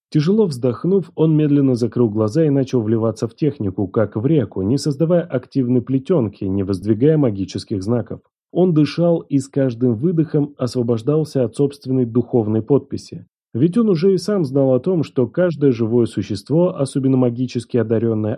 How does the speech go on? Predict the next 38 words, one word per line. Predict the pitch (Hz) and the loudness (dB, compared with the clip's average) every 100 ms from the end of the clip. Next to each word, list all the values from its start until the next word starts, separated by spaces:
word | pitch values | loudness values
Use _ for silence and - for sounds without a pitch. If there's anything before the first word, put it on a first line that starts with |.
| - | -6
оставляет | 113 - 127 185 190 | -8 -4 -2 -2 -4
след | - 117 117 | -4 -2 -2
в | 107 | -4
духовной | 98 107 160 160 160 | -4 0 0 0 -2
ткани | - 110 104 | -2 -4 -2
мира. | 95 92 87 85 85 _ _ | -2 -4 -6 -8 -14 _ _
Неуловимую | 151 185 175 175 180 165 156 | 0 2 4 2 2 2 4
вибрацию, | 143 160 190 147 - 113 | 4 2 2 0 -2 -4
которую | 92 107 110 113 | -2 0 0 0
чувствуют | - 120 - 107 95 | -2 -6 -2 -4 -2
звери, | 98 120 165 156 | -4 0 0 0
демоны | 113 98 131 135 127 127 | -2 0 2 4 2 -2
и | - 127 | -2 -2
особенно | 113 - 160 160 156 | 0 0 0 2 0
чувствительные | 120 - 113 110 113 101 | -4 -2 -2 0 0 0
бойцы. | 85 87 85 - 92 - _ _ | -2 -6 -6 -10 -10 -14 _ _
У | 120 | 2
Андрея | 123 131 190 127 | 2 4 2 2
же | 101 | 0
теперь | 92 98 98 | -4 -2 0
был | 98 185 | 2 0
доступ | 147 156 151 147 - | 2 0 0 -4 -6
к | - | -4
технике, | 165 160 156 135 135 | -2 0 -2 0 0
которая | 131 123 135 127 | 0 0 0 0
позволяла | 127 117 123 127 123 | -2 -2 0 2 2
не | 123 127 | 2 0
просто | 151 185 185 175 | 0 -4 -2 -2
заглушать | 135 160 160 185 - 139 - - | 0 -2 0 -4 -2 -4 -4 -8
этот | 104 - _ | -10 -10 _
след, | - 127 135 95 _ _ _ | -6 0 0 -2 _ _ _
а | 139 | 0
именно | 190 196 180 | 0 2 -2
перенаправлять | 170 160 160 156 143 147 147 165 156 | 0 2 2 0 -2 -2 0 0 -2
его, | 139 127 143 - | -4 -2 -4 -2
изменяя | 135 127 127 127 127 | -2 0 0 0 -2
его | 113 117 113 | 0 0 0
суть. | 107 - 160 - | -4 -2 -2 -2